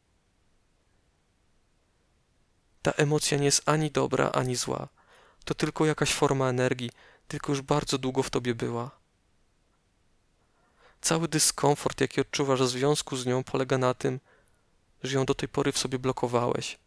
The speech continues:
zamknąłeś, tłumiłeś. Dlatego sformułuj teraz intencję uwolnienia tej energii. Czy pozwolisz jej odejść?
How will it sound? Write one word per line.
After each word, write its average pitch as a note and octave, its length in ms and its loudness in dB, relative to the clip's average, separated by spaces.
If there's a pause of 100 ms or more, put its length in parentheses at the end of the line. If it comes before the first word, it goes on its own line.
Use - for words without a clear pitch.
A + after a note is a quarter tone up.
(180)
zamknąłeś, C3 840 0 (540)
tłumiłeś. C3 680 -4 (1900)
Dlatego D#3+ 300 0
sformułuj E3 480 2
teraz - 320 4
intencję C#3+ 500 2
uwolnienia C3+ 600 2
tej C3 160 -2
energii. C3 460 -4 (1200)
Czy - 120 -2
pozwolisz C#3+ 520 0
jej C#3+ 160 0
odejść? C3 580 -2